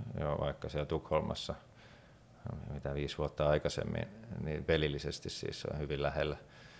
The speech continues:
Niin, öö, mut totta kai se tuntui hyvältä, kun tuntui, että oli niin monta kertaa ollut lähellä ja sit viimein, kun sen sinetin sai, niin oli tosi hyvä olo. Mut et en, en tota, ää, niin, ei se mitenkään yllätyksen tullut ja, ja muutenkin, niin noissa loppupeleissä varsinkin, en muista, mm,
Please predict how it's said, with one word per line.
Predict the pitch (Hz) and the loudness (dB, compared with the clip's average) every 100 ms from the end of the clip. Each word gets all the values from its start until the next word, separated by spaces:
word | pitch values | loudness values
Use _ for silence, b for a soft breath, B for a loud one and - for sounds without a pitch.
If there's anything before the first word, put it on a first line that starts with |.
| b b b b - - | b b b b -20 -2
Niin, | 87 82 82 82 | 4 4 6 8
öö, | 82 82 80 | 8 10 8
mut | 92 104 | 8 10
totta | 123 117 | 10 10
kai | 101 98 | 10 12
se | |
tuntui | 104 95 104 | 10 10 12
hyvältä, | 104 90 80 | 12 12 12
kun | 85 85 90 | 8 6 6
tuntui, | 85 82 82 | 4 6 6
että | 90 | 8
oli | 87 | 8
niin | 90 85 | 8 8
monta | 82 78 | 6 6
kertaa | 82 76 82 | 6 8 10
ollut | 87 | 12
lähellä | 85 85 73 | 12 10 8
ja | 69 | 4
sit | 71 73 | 0 0
viimein, | 80 76 73 73 | 2 2 2 0
kun | 69 | 0
sen | 78 73 | 0 2
sinetin | 80 78 73 76 | 2 4 2 0
sai, | 76 73 71 | 4 6 4
niin | 76 76 - - - | 0 -4 -6 -4 0
oli | 73 73 - - - | 2 0 -2 -12 2
tosi | 78 85 78 | 2 4 4
hyvä | 82 78 | 8 8
olo. | 73 73 76 73 - | 10 8 6 2 -4
Mut | 78 76 | -4 -2
et | 80 85 | 2 4
en, | 82 82 | 4 4
en | 85 80 | 2 4
tota, | 80 - 80 - - b b b b b b b b b - - - 90 | 4 6 6 4 -12 b b b b b b b b b -20 -20 -6 2
ää, | 85 | 8
niin, | 98 98 | 10 12
ei | 107 | 12
se | |
mitenkään | 113 110 107 | 10 12 12
yllätyksen | 110 90 90 - 85 | 12 12 8 4 4
tullut | 82 80 80 | 4 6 6
ja, | 82 82 85 87 | 8 6 6 4
ja | 87 | 6
muutenkin, | 85 82 80 78 80 | 4 4 2 2 4
niin | 82 | 6
noissa | 82 80 90 | 6 6 6
loppupeleissä | - 82 78 76 76 78 | 6 4 6 6 6 6
varsinkin, | 76 80 80 | 4 4 4
en | 82 85 | 6 6
muista, | 85 82 - 80 | 6 2 2 0
mm, | 82 82 | 0 -2